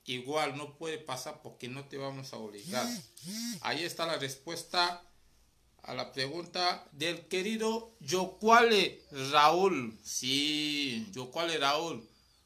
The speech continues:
On va faire comment? Il dit qu'il maîtrise. Karine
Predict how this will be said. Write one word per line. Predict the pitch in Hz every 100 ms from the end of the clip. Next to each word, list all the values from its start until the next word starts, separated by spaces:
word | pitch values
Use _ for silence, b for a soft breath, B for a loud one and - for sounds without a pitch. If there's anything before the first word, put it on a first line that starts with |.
| _ _ _ _ _ _ _ _ -
On | 175 180
va | 185 180
faire | 180 185 180
comment? | 160 147 165 165 127 113 -
Il | 175
dit | 160 170 -
qu'il | 180 180 180 _
maîtrise. | 135 127 - - 151 120 - - - _ _ _ _ - _ _ _ _ b b b b _ _
Karine | 170 170 175 220 233 226 226